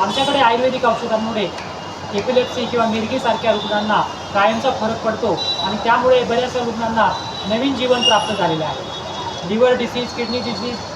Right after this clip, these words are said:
अशा अनेक प्रकारच्या व्याधींमध्ये की जिथे ॲलोपॅथिकमध्ये कोणत्याही प्रकारचा औषधोपचार उपलब्ध नाही, त्या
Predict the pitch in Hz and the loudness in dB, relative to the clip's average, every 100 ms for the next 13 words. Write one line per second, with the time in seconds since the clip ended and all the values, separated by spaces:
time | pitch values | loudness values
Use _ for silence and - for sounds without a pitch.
0 | - 208 254 - 220 269 285 269 262 262 | -2 0 2 2 4 2 2 2 4 2
1 | 254 233 220 233 226 226 208 - - - | 2 4 2 0 -2 0 -2 -4 -8 -8
2 | 202 226 262 254 196 233 262 254 254 233 | -6 -2 2 4 4 4 4 2 0 -4
3 | 233 233 220 - - - - - - - | 0 2 0 -6 -10 -10 -10 -10 -10 -10
4 | - - - 214 254 302 302 285 277 285 | -10 -8 -2 0 4 4 4 4 4 4
5 | 247 262 247 - 240 233 233 202 226 220 | 2 2 -2 0 0 0 -2 0 2 2
6 | 220 - - - 226 226 | 0 -8 -10 0 4 4